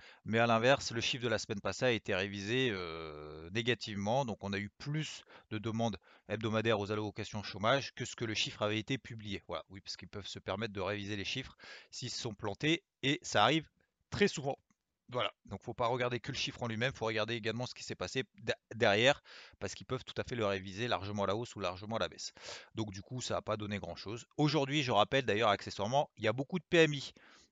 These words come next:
d'accord ? Euh, P M I, c'est des sondages auprès des directeurs d'achat, que ça soit en zone euro, que ce soit, euh, U K, donc au Royaume-Uni, que ce soit aux États-Unis, et cetera, et cetera. Donc il y en aura à neuf heures trente, dix heures, dix heures trente,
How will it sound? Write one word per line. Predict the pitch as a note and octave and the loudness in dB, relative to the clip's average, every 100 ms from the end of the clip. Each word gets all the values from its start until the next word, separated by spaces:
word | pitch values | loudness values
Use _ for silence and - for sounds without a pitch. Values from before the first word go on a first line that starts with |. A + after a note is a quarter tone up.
| - | -10
d'accord ? | G2 B2+ C#3+ _ - - | 0 2 2 _ -20 -4
Euh, | G2+ G#2+ - | 2 2 2
P | B2+ | 2
M | A2 A#2 | 2 2
I, | D3+ | -4
c'est | - | -2
des | A2+ A2 G#2 | 0 0 0
sondages | - A#2+ B2+ C3+ A2+ F#2 - | -2 2 8 8 6 0 -4
auprès | B2 - C3+ | -4 0 2
des | A#2 B2 | 2 2
directeurs | G#2 A#2 A2+ - A2+ G#2 | 2 4 2 2 0 4
d'achat, | G#2 - A#2 C#3+ - - | 2 6 8 8 6 -2
que | |
ça | A#2+ | -4
soit | - A#2+ A#2 A2 | -4 2 2 2
en | - A#2 | 0 -2
zone | A#2 A2 | -2 -2
euro, | G#2 A#2 C#3+ - - - - | 2 4 2 0 -10 -20 -10
que | B2 | -8
ce | - B2 | -4 -6
soit, | - A#2 A#2 A#2 A2+ G#2 | -6 2 8 10 10 6
euh, | G#2+ G#2 G2+ G2+ G2+ G2 G2 G2+ | 2 4 4 4 4 4 2 0
U | A2+ | -2
K, | C3 C3+ C3 C3 | -2 4 6 4
donc | A2 - | 0 -4
au | |
Royaume-Uni, | G2+ A2 A2 A2 G#2 A#2+ C#3 C#3+ | -2 0 0 -2 -2 0 0 -2
que | A#2+ | -6
ce | - | -8
soit | G#2+ A2+ | -8 -6
aux | |
États-Unis, | G#2 G#2 G#2 G#2 A2+ | -4 -2 -4 -2 -6
et | - | -6
cetera, | G2+ G2 G2 | -4 0 0
et | |
cetera. | - A2+ | 2 0
Donc | A2 - | 0 -4
il | |
y | G#2 | -2
en | |
aura | G2+ G#2+ | 4 6
à | A2 | 6
neuf | A2+ | 4
heures | A2+ - | 0 -2
trente, | A2 A2+ | -2 -2
dix | G2+ G#2 A#2 | -4 -4 0
heures, | A2+ | 0
dix | G2+ G2+ | -2 -2
heures | G#2+ | -2
trente, | - G#2+ A2+ - | -2 0 0 0